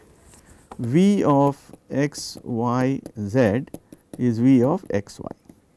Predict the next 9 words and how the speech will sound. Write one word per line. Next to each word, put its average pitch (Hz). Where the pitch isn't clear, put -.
So, 202
this 180
is 254
a 240
displacement 180
field 226
we 180
will 135
assume. 95